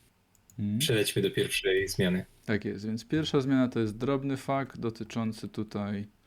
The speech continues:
Speaker 1: e, bohaterów siedzących w terenach frakcyjnych, które znajdują się cel od obscuringu. W tej chwili w grze obecnie jest to jedynym przykładem jest Shrine Luminor. I w skrócie zasada mówi, że jeżeli bohater siedzi w Shrine, nie ma flya,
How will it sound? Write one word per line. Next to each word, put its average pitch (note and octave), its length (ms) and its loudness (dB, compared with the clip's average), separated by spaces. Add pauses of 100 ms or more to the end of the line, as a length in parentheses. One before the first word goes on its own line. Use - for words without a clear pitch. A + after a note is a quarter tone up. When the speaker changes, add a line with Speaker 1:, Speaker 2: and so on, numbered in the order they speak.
(560)
Speaker 1:
e, G2 680 -2
bohaterów A2 520 0
siedzących G#2+ 440 -2
w - 40 -14
terenach G#2 340 -2
frakcyjnych, G#2 520 -2
które G#2+ 260 -2
znajdują G#2+ 360 4
się G#2+ 120 -8
cel A#2 140 0
od A2+ 60 2
obscuringu. C3+ 640 0 (680)
W - 80 -20
tej A2 160 6
chwili G#2+ 240 2
w G2+ 60 2
grze G#2 160 2
obecnie G2 300 0
jest G2 140 -2
to G#2 80 0
jedynym G2+ 300 2
przykładem G2+ 380 -2
jest G2+ 120 -6
Shrine A#2 240 0
Luminor. E3+ 360 0 (680)
I D#3+ 220 2
w D3+ 40 -4
skrócie C#3+ 380 4
zasada B2+ 320 2
mówi, A2+ 260 6
że G#2+ 120 4
jeżeli G2+ 260 4
bohater G2 340 0
siedzi G#2+ 240 0
w G#2 60 -8
Shrine, G#2 260 0
nie G2+ 220 2
ma G2+ 100 -4
flya, G#2 560 -2